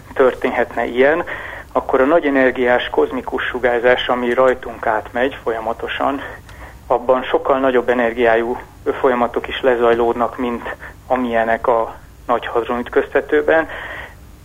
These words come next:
Az, hogy az évmilliók alatt egy ilyen folyamat bekövetkezzen és keletkezzen egy fekete lyuk, annak sokkal <laughs> nagyobb a valószínűsége, mint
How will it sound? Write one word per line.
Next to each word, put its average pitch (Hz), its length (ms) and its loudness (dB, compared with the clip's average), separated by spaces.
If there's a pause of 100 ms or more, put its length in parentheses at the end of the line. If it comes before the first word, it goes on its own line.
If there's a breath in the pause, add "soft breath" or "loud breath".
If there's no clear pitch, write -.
(160)
Az, 151 160 4 (120)
hogy - 360 2
az 143 160 0
évmilliók 135 720 6
alatt 131 380 2
egy 123 160 2
ilyen 127 240 2
folyamat 123 640 2 (280 loud breath)
bekövetkezzen 117 880 2
és 113 300 -2 (400 loud breath)
keletkezzen 127 540 2
egy 120 240 0
fekete 127 360 2
lyuk, 123 200 2
annak 147 260 2
sokkal - 340 -2
<laughs> 123 60 2
nagyobb - 240 0
a 131 120 0
valószínűsége, 117 1000 0 (420 loud breath)
mint 123 400 -4